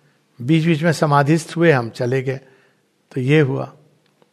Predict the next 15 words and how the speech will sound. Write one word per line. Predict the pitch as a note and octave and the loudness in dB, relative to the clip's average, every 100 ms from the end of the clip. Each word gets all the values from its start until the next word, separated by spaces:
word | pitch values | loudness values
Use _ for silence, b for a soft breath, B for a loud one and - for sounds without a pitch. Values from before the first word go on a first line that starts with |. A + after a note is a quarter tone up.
| _ _ _ _ _ _ _ | _ _ _ _ _ _ _
लेकिन | E3 F3+ A3+ | -2 0 0
आपकी | G3+ F#3+ | 0 -2
प्रकृति | A#3+ G#3+ F3+ F#3+ F#3 A#3+ | -2 0 0 0 0 0
नहीं | A3+ A3 | 0 0
बदल | F#3 C#3+ B2+ | 0 0 -2
रही | B2 A2+ | -4 -10
है, | A#2+ - | -12 -14
अंदर | - C3+ D3 F3 | -8 -4 -2 0
में | G3 | -2
कोई | F#3+ D#3 | -4 -6
चीज | - E3 F3+ | -4 -6 -6
मुक्त | C3+ C#3+ - | -10 -10 -14
हो | A#2 A2+ | -18 -18
गई | A#2+ - | -18 -18
है। | - - | -18 -20